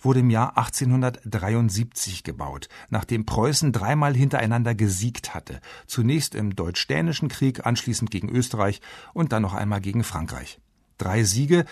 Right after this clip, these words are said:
das machten ursprünglich insgesamt drei Tonnen Segmente mit vergoldeten Kanonen aus den Kriegen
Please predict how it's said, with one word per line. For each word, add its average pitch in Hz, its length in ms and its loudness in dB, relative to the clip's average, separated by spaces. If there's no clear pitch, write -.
das 127 220 0
machten 123 260 0
ursprünglich 135 640 2
insgesamt 113 540 0
drei 95 220 0
Tonnen 127 420 2
Segmente 101 640 0
mit 104 180 0
vergoldeten 117 760 0
Kanonen 120 600 0
aus - 200 -4
den 90 160 -6
Kriegen 127 400 0